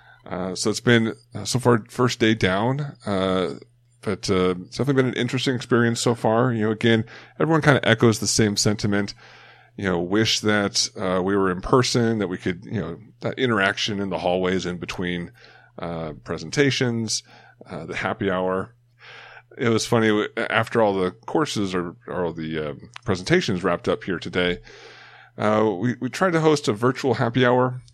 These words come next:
There's still, you know, hundred plus people on the call, and thought, "Well, let's, let's just see if we can just," everyone is, is basically, you know, muted by force. Like, the,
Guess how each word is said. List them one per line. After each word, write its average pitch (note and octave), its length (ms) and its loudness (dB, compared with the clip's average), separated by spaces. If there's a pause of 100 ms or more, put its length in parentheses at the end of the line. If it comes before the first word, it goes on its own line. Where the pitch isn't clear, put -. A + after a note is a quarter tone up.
(120)
There's A#2+ 160 -8
still, G#3 380 0
you B2+ 100 -6
know, G2+ 80 -2
hundred B2+ 240 0
plus A2+ 260 0
people A2 320 -4
on G2 120 -2
the F2+ 80 -8
call, G#2 500 2 (920)
and G2+ 360 -2 (480)
thought, A2 300 0
"Well, A#2+ 80 2
let's, - 400 0
let's E3 120 -6
just - 220 0
see C#3+ 140 2
if B2+ 120 2
we C3+ 100 2
can B2 120 0
just," G#2+ 400 -2 (460)
everyone A2+ 320 0
is, G2 140 -2 (120)
is G2+ 140 -4
basically, A2+ 440 2 (100)
you G2 140 -10
know, D#2 220 -6 (100)
muted G#2+ 500 0
by F2 180 -2
force. F2 640 -6
Like, D#2+ 180 -14
the, D#2+ 300 -8